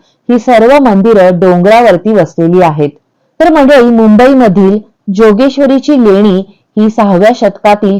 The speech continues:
चालुक्य राजवटीच्या काळातील आहेत असे सुद्धा सांगितले जाते आणि यामध्ये देवी जोगेश्वरीची मूर्ती ही स्थापित केलेली आहे.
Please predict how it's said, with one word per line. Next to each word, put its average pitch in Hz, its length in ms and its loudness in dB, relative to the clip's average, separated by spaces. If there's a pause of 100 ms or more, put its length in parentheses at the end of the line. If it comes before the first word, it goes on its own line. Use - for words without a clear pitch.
चालुक्य 220 520 0
राजवटीच्या 214 680 -2
काळातील 196 560 -2
आहेत 175 340 -2 (360)
असे 208 300 -2
सुद्धा 220 340 0
सांगितले 190 520 -2
जाते 175 360 -2 (560)
आणि 269 260 2
यामध्ये 214 580 0 (260)
देवी 196 300 0
जोगेश्वरीची 226 840 0
मूर्ती 196 420 -2
ही 247 140 -4
स्थापित 190 440 -2 (140)
केलेली 175 400 0
आहे. 151 320 -2